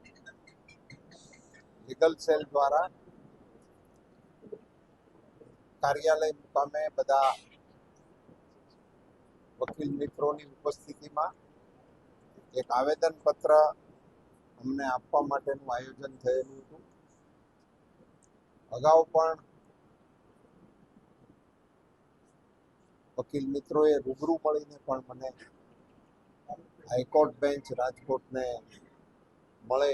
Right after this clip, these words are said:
એ માટે પ્રયાસો કરવા જોઈએ એવી વાત મને કરેલી હતી. એના ભાગરૂપે આજે આવેદનપત્ર મને મળેલું છે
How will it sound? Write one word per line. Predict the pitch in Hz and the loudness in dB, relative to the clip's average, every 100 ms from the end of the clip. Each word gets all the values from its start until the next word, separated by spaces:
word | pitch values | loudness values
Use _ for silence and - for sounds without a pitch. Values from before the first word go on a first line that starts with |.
| 135 | -2
એ | |
માટે | 127 127 - 127 | -4 -6 -4 -6
પ્રયાસો | - 131 131 131 117 | -2 0 0 -2 -8
કરવા | - 127 143 147 | -6 -2 0 0
જોઈએ | - 120 123 _ _ _ _ _ _ _ _ - _ _ _ _ _ _ _ _ _ _ _ _ 117 | -2 -20 -20 _ _ _ _ _ _ _ _ -20 _ _ _ _ _ _ _ _ _ _ _ _ -8
એવી | 127 131 | -4 -2
વાત | 131 131 - 127 | -2 -4 -4 -12
મને | 127 | -12
કરેલી | 123 120 131 135 127 | -8 -4 -4 -6 -10
હતી. | 120 139 143 | -12 -16 -16
એના | 131 127 | -14 -6
ભાગરૂપે | 123 131 135 139 143 | -2 -2 -2 -10 -4
આજે | 123 123 131 | -4 -2 -2
આવેદનપત્ર | 127 135 131 135 131 - 127 | -4 -6 -18 -12 -12 -6 -8
મને | 120 117 107 | -8 -18 -12
મળેલું | 110 131 143 143 | -2 0 0 -4
છે | 147 | -4